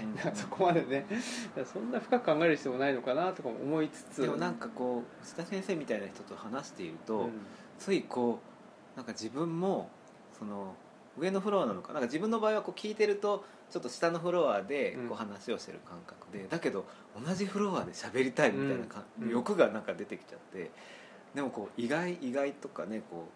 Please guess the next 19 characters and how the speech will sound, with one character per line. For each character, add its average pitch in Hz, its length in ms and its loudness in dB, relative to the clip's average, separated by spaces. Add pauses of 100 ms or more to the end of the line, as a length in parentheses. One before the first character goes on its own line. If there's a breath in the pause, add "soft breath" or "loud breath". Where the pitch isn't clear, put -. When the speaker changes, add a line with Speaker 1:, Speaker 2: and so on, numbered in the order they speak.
Speaker 1:
う - 20 -10
向 110 180 -10
こ 185 200 0
う - 20 0
の 156 80 -2
人 170 200 -4
が 139 100 2
響 139 340 -2
い 135 40 -2
て 165 380 0 (520 loud breath)
ワ 147 120 0
ク - 120 -4
ワ 120 100 6
ク - 120 -10
す 110 140 -6
る 110 80 -2
よ 123 220 2
う - 20 -8
な、 90 160 -8